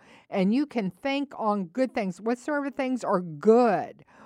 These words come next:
Whatsoever things are pure, whatever is a good report, you think on these things. And when you do that, your body follows you.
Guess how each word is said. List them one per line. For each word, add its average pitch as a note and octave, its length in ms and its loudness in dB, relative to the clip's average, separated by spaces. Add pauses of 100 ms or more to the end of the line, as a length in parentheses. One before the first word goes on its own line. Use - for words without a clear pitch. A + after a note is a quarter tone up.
(100)
Whatsoever B3+ 460 0
things B3 340 -8
are G3 280 -4
pure, A3+ 580 0
whatever B3+ 440 0
is G#3+ 220 -8
a G3 80 -4
good F3 580 2
report, G#3+ 640 2 (320)
you A#3 180 4
think C#4 360 0
on B3 180 2
these D4+ 240 -2
things. F#3+ 300 -4
And A3 240 -2
when C#4 180 -2
you E4 180 4
do A3+ 460 -4
that, E4 380 -6 (840)
your C#4+ 300 4 (220)
body C4+ 500 2
follows C#4+ 760 0
you. D#3+ 400 -4